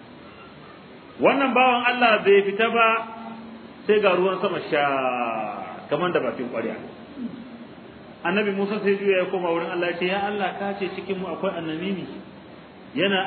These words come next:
annamimanci, yana laifi, kuma ka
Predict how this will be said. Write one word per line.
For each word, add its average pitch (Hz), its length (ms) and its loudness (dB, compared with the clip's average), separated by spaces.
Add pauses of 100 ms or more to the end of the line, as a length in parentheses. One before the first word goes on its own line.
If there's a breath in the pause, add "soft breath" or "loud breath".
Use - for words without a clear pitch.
annamimanci, 196 640 -2 (500)
yana 185 380 0
laifi, 185 460 2 (920)
kuma 196 160 4
ka 208 180 4